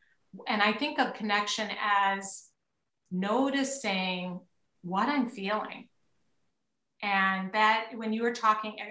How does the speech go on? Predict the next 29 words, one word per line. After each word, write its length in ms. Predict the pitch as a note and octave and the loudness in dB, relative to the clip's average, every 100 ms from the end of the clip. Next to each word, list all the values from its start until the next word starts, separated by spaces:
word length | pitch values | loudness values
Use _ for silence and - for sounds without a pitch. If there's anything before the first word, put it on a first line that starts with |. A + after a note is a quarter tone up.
| G#3+ | -4
about 340 | F#3+ F#3+ - | 0 0 -2
expression, 720 | G3 - - G3+ F#3 - - - - _ _ _ _ _ _ _ - | -12 -14 -6 -2 0 -2 -10 -14 -20 _ _ _ _ _ _ _ -2
and 640 | G#3 G#3 G#3 G#3 G#3 A3 A3 _ _ _ _ _ _ _ - | 2 4 4 2 -2 -6 -8 _ _ _ _ _ _ _ -2
I 140 | C#4+ | -2
didn't 180 | A4 F4+ | -2 0
learn 200 | C#4+ C4+ | 2 4
how 140 | B3 | 4
to 120 | A3+ F#3 | 2 -2
do 200 | A3 G#3 | -6 -4
that 240 | F3 F3+ | -4 -4
very 240 | F#3 F#3 F3 | -4 -4 -2
well 220 | F3 F3 | -4 -4
growing 340 | G3+ F#3 F3+ F3 | -4 -4 -4 -8
up. 180 | - - | -10 -12
So 180 | - G#3 | -10 -4
that's, 520 | G#3 G#3+ A#3 - - | 4 4 2 -4 -4
that's 360 | A3+ A#3 - - | 0 0 0 -2
been 280 | C4 A3 F#3+ | 0 0 -2
work 300 | G#3 G#3 - | -2 -2 -4
for 140 | G#3 | -6
me, 200 | F3+ F3 | -6 -6
how 120 | G#3+ | -6
to 80 | G3+ | -4
really 440 | G3 F#3 B3 C#4+ C#4 | -6 -4 -2 -2 -2
connect. 460 | - A3 F#3+ F#3 | -6 -2 -2 0
I 140 | G3 G3 | -4 -4
was 240 | G3+ - | -6 -6
so 300 | A#3+ C4 C4+ | 0 2 2
afraid 680 | - - A3 G3+ G3+ G3+ | -2 -6 -2 -2 -2 -6